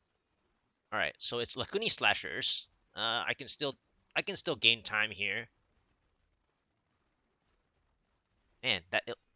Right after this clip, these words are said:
those minions from that elite suck, though. Or is it, or is this a new el-, e-, elite minions? Okay, I just need to fight these Lakuni Slashers.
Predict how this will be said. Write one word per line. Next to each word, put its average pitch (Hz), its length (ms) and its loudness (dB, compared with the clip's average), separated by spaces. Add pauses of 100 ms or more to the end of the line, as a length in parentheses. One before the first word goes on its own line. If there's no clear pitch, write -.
those 135 220 0
minions 135 480 4
from 110 180 -6
that 104 200 2
elite 101 440 -4
suck, - 540 0
though. - 280 -12 (2500)
Or 104 100 -2
is 101 140 -2
it, 113 80 -6 (120)
or 120 140 -2
is 104 120 -4
this 117 120 0
a 123 60 -4
new 107 320 -4
el-, 98 140 -8 (1600)
e-, - 60 -20 (200)
elite 113 320 -6
minions? 95 680 -6 (3000)
Okay, 107 100 0
I 92 120 6
just - 220 0
need 135 100 -2
to 110 60 -2
fight - 280 0
these 101 180 -6
Lakuni 98 400 -8
Slashers. 104 800 -4